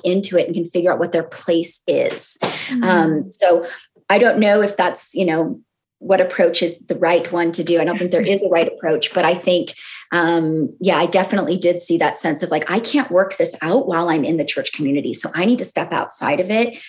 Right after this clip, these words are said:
Speaker 1: I need to figure out where I am, what I believe, and then I can find a community that matches that."
Speaker 2: Yeah. Yeah. And I think it's important for women to know, like, that's,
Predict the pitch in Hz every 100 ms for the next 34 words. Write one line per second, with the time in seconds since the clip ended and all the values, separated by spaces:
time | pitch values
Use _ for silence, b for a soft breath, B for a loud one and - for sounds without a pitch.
0 | B 190 220 247 196 - 170 151 175 -
1 | 165 165 175 196 202 190 - 165 175 165
2 | 160 185 180 156 156 190 226 - 175 170
3 | 180 196 185 170 - - 160 180 185 -
4 | 175 170 180 202 160 143 143 - - -
5 | - - - - _ - 208 180 170 190
6 | 196 _ _ _ _ _ b b 254 285
7 | 277 233 262 294 277 339 370 370 - 302
8 | 233 285 294 285 - 277 277 285 247 254
9 | 247 240 214 - 254 294 -